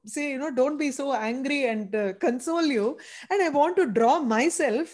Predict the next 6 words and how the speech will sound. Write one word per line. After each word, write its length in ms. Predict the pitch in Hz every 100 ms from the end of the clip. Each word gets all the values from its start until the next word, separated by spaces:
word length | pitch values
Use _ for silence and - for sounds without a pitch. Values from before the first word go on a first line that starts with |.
| - - _
"த-, 200 | 254 240
தவ 260 | 226 226 359 269
சரணபதிதம் 720 | 233 349 392 285 294 247 175 _ _ _ - -
யாவத் 500 | 214 220 220 320 370
இச்சாமி 540 | 254 - - 294 330 359
கர்த்தும்." 440 | 190 - 240